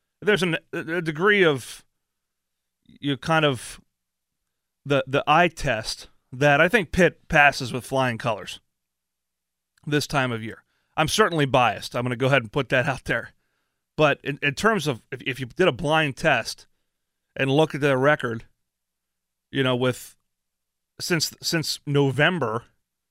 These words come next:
five losses, and really have been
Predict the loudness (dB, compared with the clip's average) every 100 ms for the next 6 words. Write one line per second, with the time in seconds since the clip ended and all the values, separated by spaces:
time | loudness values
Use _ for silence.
0 | _ _ _ _ _ _ _ _ _ _
1 | _ _ _ _ _ 4 6 6 4 2
2 | 2 0 -8 -10 -14 _ _ _ _ _
3 | _ _ _ _ _ _ _ _ _ _
4 | _ _ 0 4 4 2 -2 -8 _ _
5 | _ _ _ _ _ _ -2 2 4 6
6 | 4 4 0 2 2 2 0 -4